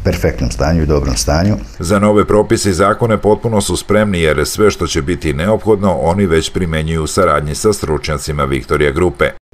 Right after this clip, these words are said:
Speaker 1: Moramo da vodimo svi knjige polja, da se zna šta se izvodi i šta se dešava. Ja sam jedan koji ću da se trudim da, da to sve ispoštujem,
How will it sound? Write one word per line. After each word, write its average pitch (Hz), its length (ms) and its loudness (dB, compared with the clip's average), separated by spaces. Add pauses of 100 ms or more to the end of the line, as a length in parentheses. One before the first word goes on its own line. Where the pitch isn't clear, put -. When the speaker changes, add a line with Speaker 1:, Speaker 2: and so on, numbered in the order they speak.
(160)
Speaker 1:
Moramo 87 480 2
da 85 120 0
vodimo 85 320 0
svi - 160 0
knjige 95 280 0
polja, 92 220 2
da 90 120 0
se 80 180 -2
zna 87 260 0
šta 87 240 0
se - 160 0
izvodi 78 440 0 (100)
i 73 140 -2
šta 73 260 -2
se - 240 -2 (280)
dešava. - 360 -2 (460)
Ja 92 200 0
sam 98 240 2
jedan 98 220 2
koji 101 220 2
ću 104 120 2
da 101 60 2
se 95 160 0
trudim 95 320 2 (180)
da, 85 160 2
da 78 180 2
to 90 200 0
sve - 180 2
ispoštujem, 98 600 0